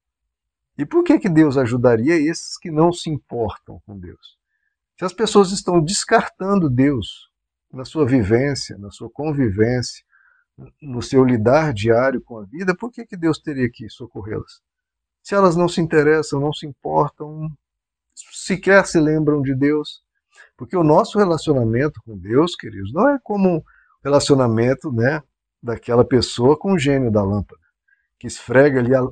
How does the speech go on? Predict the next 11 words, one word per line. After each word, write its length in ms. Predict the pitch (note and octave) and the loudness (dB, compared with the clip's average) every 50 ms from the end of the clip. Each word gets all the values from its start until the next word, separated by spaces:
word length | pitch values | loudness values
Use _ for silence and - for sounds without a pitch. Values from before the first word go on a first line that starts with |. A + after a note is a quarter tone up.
| - | -8
a 120 | - A#2+ A2+ | -8 -2 0
lâmpada, 560 | A2 G#2+ A2 A2+ C3+ D#3+ - G3 F#3 F3 D3+ | 2 2 2 2 0 0 -2 -2 0 0 0
aparece 500 | B2+ - A#2 A2+ A2+ A#2 B2 - - C3 | 0 0 0 2 4 2 2 0 -2 -4
o 60 | A#2 | -4
gênio, 520 | G2 E2+ G2 G#2 A2+ C3+ D#3+ F#3 F#3 D3+ A#2 | -4 -2 -2 0 0 2 2 2 0 0 0
o 60 | A2 | 0
Aladim, 540 | G#2+ A2+ B2+ C3 A#2+ G#2+ B2 C3+ F3+ A#3 - _ _ _ _ _ _ _ _ _ _ - - - - - | 2 2 0 0 0 -2 -4 -4 -4 -8 -10 _ _ _ _ _ _ _ _ _ _ -18 -18 -18 -18 -2
fa-, 360 | - C3 C3+ D3 D3+ D#3 - - _ _ _ _ _ | 4 6 6 6 4 2 -2 -8 _ _ _ _ _
faz-se 500 | _ - C3 C3+ D3+ F3+ F#3 - - D3 | _ -2 2 4 4 4 4 2 -2 -4
três 380 | - - - C#3+ D#3 D3+ - - | -2 2 4 4 4 4 2 -6
pedidos, 800 | _ E3+ D#3 B2+ C#3 E3 G#3 A#3 D4 D#4 D4 - - - - | _ -12 -6 -2 2 2 2 2 0 -2 -4 -4 -8 -12 -16